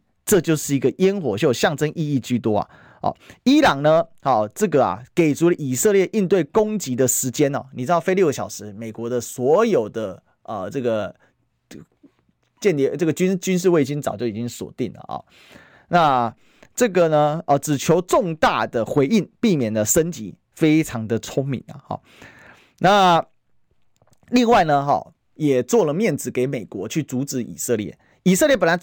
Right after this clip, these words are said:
呛瞎啊，纳坦雅胡啊，我们这个毯子啊，说：“哦，我要打。”啊，那登子打电话给他说：“哎，你别打。”好，登哥说别打。好，最后一刻取消。那反对呢，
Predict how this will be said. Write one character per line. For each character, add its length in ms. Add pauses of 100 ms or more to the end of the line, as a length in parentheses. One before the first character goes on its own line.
(120)
呛 300
瞎 180
啊， 140
纳 160
坦 160
雅 120
胡 140
啊， 320
我 160
们 100
这 140
个 400 (320)
毯 240
子 140
啊， 180 (160)
说 320 (260)
：“哦， 340 (200)
我 200
要 140
打。” 280 (260)
啊， 180
那 140
登 200
子 100
打 120
电 100
话 60
给 120
他 120
说 300
：“哎， 180
你 100
别 160
打。” 220
好， 140
登 240
哥 160
说 140
别 180
打。 160
好， 140
最 140
后 80
一 40
刻 120
取 200
消。 260 (420)
那 400
反 280
对 200
呢， 200